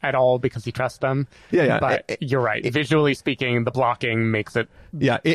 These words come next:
Speaker 2: in the
Speaker 1: a little
Speaker 2: context of
Speaker 1: bit
Speaker 2: the
Speaker 1: muddy.
Speaker 2: film, I trust it. I trust it. I trust him
Speaker 1: Mm-hmm.
Speaker 2: that he was literally just walking out and maybe didn't even expect her to be home for a long time. But, like,
Speaker 1: Mm-hmm.
Speaker 2: it, there was just a funny aspect. Like, it felt like a,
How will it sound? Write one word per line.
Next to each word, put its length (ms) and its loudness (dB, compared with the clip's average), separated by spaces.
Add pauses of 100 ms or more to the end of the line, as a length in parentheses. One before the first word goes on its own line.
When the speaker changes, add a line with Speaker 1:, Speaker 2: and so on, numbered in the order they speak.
Speaker 2:
in 200 2
the 80 2
Speaker 1:
a 200 0
little 80 2
Speaker 2:
context 120 4
of 80 -2
Speaker 1:
bit 80 -2
Speaker 2:
the 80 0
Speaker 1:
muddy. 120 0
Speaker 2:
film, 340 2 (120)
I 80 2
trust 380 -2
it. 100 -4
I 100 0
trust 320 -4
it. 260 -4
I 120 -2
trust 320 -2
him 260 0 (400)
Speaker 1:
Mm-hmm. 60 -2
Speaker 2:
that 160 2
he 140 2
was 200 2
literally 480 2
just 500 -2
walking 460 0
out 400 -2 (480)
and 160 0
maybe 240 2
didn't 240 0
even 140 2
expect 340 -2
her 100 2
to 60 2
be 100 2
home 320 2
for 140 0
a 60 2
long 240 2
time. 340 -2
But, 220 0
like, 340 0 (160)
Speaker 1:
Mm-hmm. 460 -4
Speaker 2:
it, 180 2
there 80 2
was 140 2
just 100 -6
a 60 2
funny 340 0
aspect. 460 -2
Like, 100 2
it 60 0
felt 240 -2
like 180 0
a, 400 0